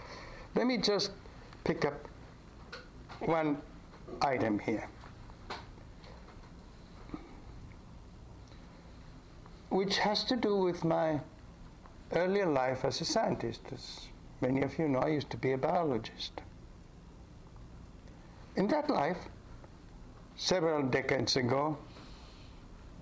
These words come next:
as I saw it at the time, my and my colleagues'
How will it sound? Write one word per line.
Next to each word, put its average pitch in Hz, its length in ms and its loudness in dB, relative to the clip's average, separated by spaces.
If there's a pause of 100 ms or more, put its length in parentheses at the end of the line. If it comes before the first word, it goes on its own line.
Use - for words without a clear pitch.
(1700)
as 175 320 4
I 175 360 6 (540)
saw 220 340 6
it 127 240 4
at 135 200 4
the 139 100 6
time, 123 640 4 (1800)
my 175 560 6
and 156 300 4 (100)
my 135 160 4
colleagues' 143 720 4